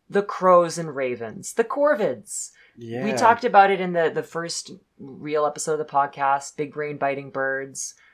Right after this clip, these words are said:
Speaker 1: about bird tool use and
Speaker 2: Yeah.
Speaker 1: intelligence. And yeah, we all know how smart crows are. We've all seen the photo of the crow with the knife.
Speaker 2: Yeah.
Speaker 1: We've, we've seen
Speaker 2: <laughs>
Speaker 1: videos of crows mimicking human speech and solving puzzles to get food.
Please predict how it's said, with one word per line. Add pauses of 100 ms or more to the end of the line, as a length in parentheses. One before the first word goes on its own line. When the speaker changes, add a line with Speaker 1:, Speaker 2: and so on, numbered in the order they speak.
(120)
Speaker 1:
about
bird
tool
use (340)
and
Speaker 2:
Yeah.
Speaker 1:
intelligence. (340)
And
yeah,
we
all
know
how
smart
crows
are.
We've
all
seen
the
photo
of
the
crow
with
the
knife. (440)
Speaker 2:
Yeah.
Speaker 1:
We've,
we've
seen
Speaker 2:
<laughs>
Speaker 1:
videos
of
crows
mimicking
human
speech
and
solving
puzzles
to
get
food.